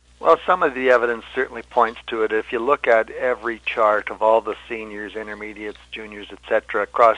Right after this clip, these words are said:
the board, they've all been taking a shellacking, as we say in Canada. But for the first time this morning, we saw, even though gold was off and red, the seniors started off red and then bounced green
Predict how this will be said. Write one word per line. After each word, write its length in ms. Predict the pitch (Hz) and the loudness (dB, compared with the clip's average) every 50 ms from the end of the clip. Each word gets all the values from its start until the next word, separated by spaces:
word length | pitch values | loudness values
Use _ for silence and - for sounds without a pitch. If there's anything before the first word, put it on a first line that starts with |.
| - | -2
the 60 | - 98 | -10 -14
board, 420 | - 107 110 110 110 110 107 107 | -10 -6 -4 -2 -2 -2 -2 -4
they've 160 | 110 107 101 - | -6 -8 -4 -2
all 400 | 110 110 107 107 107 98 95 - | 0 2 2 2 2 0 -2 -6
been 140 | - 117 107 | -8 -14 -10
taking 300 | - - 113 110 - 113 | -6 -4 -4 -4 -4 -6
a 40 | 101 | -6
shellacking, 720 | 98 - - 107 101 104 107 110 110 - 120 101 101 104 | -4 -4 -2 2 4 4 4 4 2 -2 -8 -8 -8 -8
as 120 | 101 - | -8 -8
we 100 | - 107 101 - | -12 -16 -12 -10
say 160 | - 107 104 | -10 -10 -10
in 80 | 101 95 | -12 -8
Canada. 480 | - - 107 104 104 104 107 104 98 - - - - - - - - | -4 -2 -2 -2 -2 -4 -6 -6 -6 -8 -14 -20 -20 -20 -20 -6 -2
But 200 | - 110 113 - _ _ _ _ | 0 0 0 0 _ _ _ _
for 100 | - - | -12 -8
the 80 | 117 110 | -8 -8
first 380 | - - - 135 127 113 - - | -6 -2 -2 -2 -2 -2 -4 -6
time 340 | - 143 135 127 123 127 | -4 -2 -2 -2 -2 -4
this 220 | 120 110 - - - | -8 -10 -12 -10 -4
morning, 340 | 123 120 123 120 117 113 113 | -2 0 0 0 -2 -4 -8
we 140 | 110 110 - - | -10 -14 -12 -4
saw, 400 | - 120 110 113 113 110 113 117 120 - - - | 0 2 4 6 6 4 2 0 -4 -6 -8 -8
even 220 | 151 131 120 127 120 | -8 -8 -8 -4 -2
though 160 | 120 113 113 | -2 -2 -2
gold 340 | 113 - 120 120 123 127 107 | -4 -4 -2 -2 -2 -2 -4
was 180 | 110 110 104 | -6 -4 0
off 320 | 113 110 113 113 113 113 - - | 4 6 6 6 6 6 4 0
and 180 | - 113 101 104 | -6 -8 -6 -4
red, 360 | 107 107 110 110 107 104 - - - - - - - | -2 0 0 0 0 -2 -6 -14 -20 -20 -20 -20 -20
the 60 | - - - | -20 -10 -8
seniors 340 | 139 135 135 135 127 120 113 - | -6 -4 -4 -4 -4 -4 -4 -6
started 400 | - - 127 131 156 170 180 151 | 0 4 6 6 6 6 6 8
off 200 | 131 123 120 117 - - | 10 10 10 8 6 2
red 400 | 113 113 117 117 113 113 107 - - | 0 2 2 2 2 0 -2 -4 -6
and 200 | - 127 117 117 | -8 -8 -8 -8
then 180 | 113 110 110 | -10 -10 -6
bounced 460 | 110 - 123 117 123 127 127 - - - | -2 2 2 2 2 0 -4 -8 -8 -8
green 380 | - 127 127 131 127 123 120 | -6 -6 -8 -8 -10 -12 -16